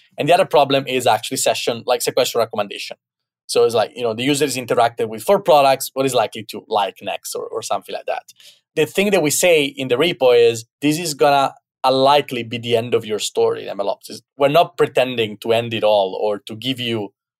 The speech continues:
on a silver plate your company. But this is probably a good place to start. Like, if you have a problem that resembles these two problems or is actually one of these two problems, the pieces that we put in place for you to start are gonna be okay. Like, if you start with this,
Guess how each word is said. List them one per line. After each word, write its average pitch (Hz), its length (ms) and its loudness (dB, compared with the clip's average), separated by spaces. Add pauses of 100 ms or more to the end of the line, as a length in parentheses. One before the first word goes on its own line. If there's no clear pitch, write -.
on 117 100 -2
a 113 60 -2
silver 117 400 -2
plate - 280 -4
your 110 140 -2
company. - 560 -4 (100)
But - 420 0 (240)
this 214 140 0
is 233 120 -2
probably 190 260 4
a 170 40 -2
good 175 140 -2
place 139 200 0
to - 40 -6
start. - 360 -6 (260)
Like, 131 140 0
if 156 140 -2
you 180 40 2
have 202 80 2
a 240 80 6
problem 165 420 4
that 143 120 4
resembles 143 540 2
these 120 160 -6
two 143 120 -2
problems 139 640 -2 (240)
or - 220 4 (340)
is 151 160 -6
actually 113 340 -2
one 101 200 0
of 101 60 -8
these 101 140 -10
two 110 120 -10
problems, 117 420 -2 (100)
the 160 200 -2
pieces 220 400 -2
that 180 120 2
we 165 100 0
put 175 180 -2
in 160 160 -2
place 156 240 0
for 135 160 -2
you 131 100 -4
to 123 120 -8
start - 420 0 (360)
are 165 140 4
gonna 175 180 4
be 160 120 2
okay. 117 320 -2
Like, 135 160 0
if 165 100 -6
you 175 60 -4
start 247 200 6
with 240 140 2
this, 214 300 4